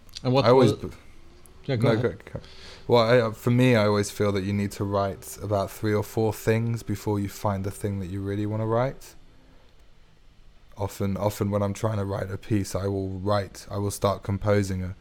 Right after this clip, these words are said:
Speaker 2: about three or four other pieces before
Speaker 1: And
Speaker 2: the actual thing emerges.
Speaker 1: And,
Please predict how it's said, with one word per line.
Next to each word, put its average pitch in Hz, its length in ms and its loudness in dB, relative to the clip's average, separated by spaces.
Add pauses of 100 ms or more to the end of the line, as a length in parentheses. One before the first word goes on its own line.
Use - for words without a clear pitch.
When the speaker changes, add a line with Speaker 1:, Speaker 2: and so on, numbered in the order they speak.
(240)
Speaker 2:
about 98 260 -4
three 104 240 -2
or 92 100 -4
four 95 260 -8
other 92 140 -12
pieces 92 580 -12 (1200)
before 101 320 0
Speaker 1:
And 95 80 -2
Speaker 2:
the 95 80 2
actual 90 400 -6
thing 90 220 -10
emerges. 90 540 -10 (920)
Speaker 1:
And, 117 120 -8